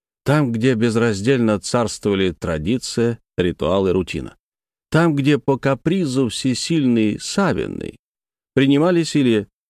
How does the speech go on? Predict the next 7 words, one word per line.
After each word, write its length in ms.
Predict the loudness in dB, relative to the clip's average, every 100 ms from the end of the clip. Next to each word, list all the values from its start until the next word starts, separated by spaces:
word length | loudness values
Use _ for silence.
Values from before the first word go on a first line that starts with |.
| _ _ -2
не 240 | 4 4
принимались 720 | 4 2 4 4 2 -2 -6 -12
пьесы, 560 | -4 0 2 0 -4 -12 _ _ _ -4
отменялись 840 | -4 2 4 4 2 0 -2 -8 -12 _
и 300 | 0 2 2
назначались 960 | 2 2 4 2 0 0 0 0 -4 -8
спектакли, 920 | -12 -12 -12 -6 -2 -2 0 -2 -2